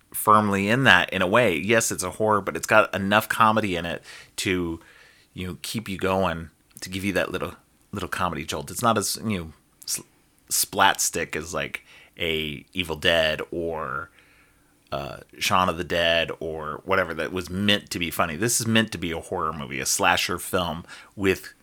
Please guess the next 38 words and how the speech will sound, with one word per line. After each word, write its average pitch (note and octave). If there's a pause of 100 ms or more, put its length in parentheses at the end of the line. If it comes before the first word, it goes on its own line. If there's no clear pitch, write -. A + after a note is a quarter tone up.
(400)
comedic F2+
elements. A1
And G2
I E2+
think F2+
that's F2
what, E2+ (380)
regardless, G2+
it F2
still F#2+
worked E2+
for F2+
me E2 (500)
on F2+
both F#2
of E2
those E2
levels. D#2 (100)
And D#2 (1500)
I -
just, - (120)
I E2 (160)
was F#2+
such -
a -
huge E2+
fan F2+
that D#2 (260)
I, F2+ (800)
you A2+
know, F2+
thankfully A#2+
V F2+
H F#2
S F2
tapes -
were E2+
available E2